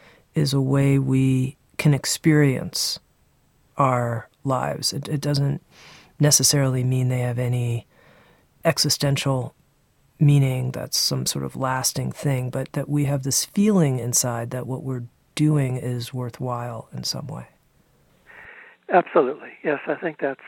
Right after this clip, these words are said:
Speaker 2: that's right. And that, that's what I was trying to say, not, not too clearly, trying to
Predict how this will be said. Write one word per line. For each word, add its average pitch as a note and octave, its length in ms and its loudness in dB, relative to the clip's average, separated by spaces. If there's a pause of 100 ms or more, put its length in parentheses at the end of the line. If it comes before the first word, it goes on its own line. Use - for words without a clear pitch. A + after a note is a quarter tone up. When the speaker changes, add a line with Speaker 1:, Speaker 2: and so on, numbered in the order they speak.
(140)
Speaker 2:
that's D3 260 -4
right. B2+ 300 0
And F#3+ 180 -8
that, D#3+ 240 0
that's D#3+ 200 -2
what D3 100 2
I C#3 40 2
was C#3 140 -10
trying E3+ 280 0
to C#3 80 -4 (100)
say, C3 260 2 (840)
not, F3 280 2 (140)
not D#3+ 220 0
too D#3+ 160 6
clearly, C3 520 0
trying D3 280 4
to C3+ 100 0